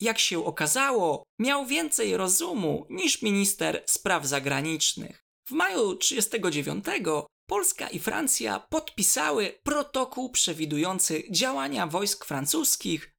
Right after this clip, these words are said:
w przypadku rozpoczęcia wojny przez Niemcy. Ofensywa miała nastąpić w piętnastym dniu wojny. Dokument został ratyfikowany dopiero we wrześniu.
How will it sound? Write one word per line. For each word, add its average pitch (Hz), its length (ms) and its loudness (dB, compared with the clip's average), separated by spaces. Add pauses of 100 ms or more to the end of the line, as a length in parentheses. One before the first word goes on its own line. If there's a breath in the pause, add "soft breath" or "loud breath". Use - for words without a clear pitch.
w - 60 -20
przypadku - 840 -2
rozpoczęcia 165 1000 -2
wojny 151 440 0
przez 147 300 0
Niemcy. 156 520 0 (480)
Ofensywa 339 580 0
miała 277 280 0
nastąpić 208 720 0
w - 180 -14
piętnastym 214 760 -2
dniu 143 400 0
wojny. 139 640 0 (380)
Dokument 208 880 0 (160)
został 233 460 2
ratyfikowany 196 960 -2 (180)
dopiero 196 560 0
we 135 160 -6
wrześniu. 147 680 0